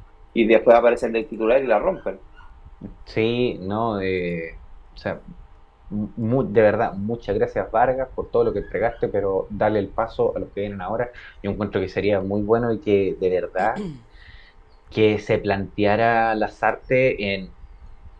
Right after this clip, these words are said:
Speaker 2: citar a Vargas, sí, porque es impor-, puede seguir siendo importante para la selección, pero ya mandarlo de a poquito a la banca. Así como jugar como, como hoy día jugó, a lo mejor con un par de jugadores distintos, pero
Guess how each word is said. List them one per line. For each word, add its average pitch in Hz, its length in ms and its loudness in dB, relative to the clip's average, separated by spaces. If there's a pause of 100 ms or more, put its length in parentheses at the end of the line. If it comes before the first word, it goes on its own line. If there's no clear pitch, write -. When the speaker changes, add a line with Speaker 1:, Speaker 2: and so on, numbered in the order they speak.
(100)
Speaker 2:
citar - 600 0
a 143 60 6
Vargas, 175 340 4 (240)
sí, 113 400 -8 (180)
porque 107 420 0
es 127 140 -4
impor-, 127 300 -2 (160)
puede 127 180 4
seguir 127 340 0
siendo 127 220 -2
importante 117 480 -4
para 123 140 2
la 120 60 -6
selección, 127 500 -6 (1040)
pero 123 240 8
ya 123 260 4
mandarlo 113 1080 2
de 107 60 -2
a 95 80 0
poquito 98 320 -2
a - 20 0
la 90 100 2
banca. 82 160 -6 (1300)
Así - 100 -14
como 107 140 -2
jugar 120 360 4
como, 117 400 2
como 107 120 0
hoy 104 100 2
día 123 160 2
jugó, 147 560 6
a 139 40 6
lo 127 80 2
mejor 120 240 -4
con 123 140 -2
un 120 160 -4
par 127 200 -2
de 127 60 0
jugadores 123 320 2
distintos, 139 420 -6
pero 107 300 0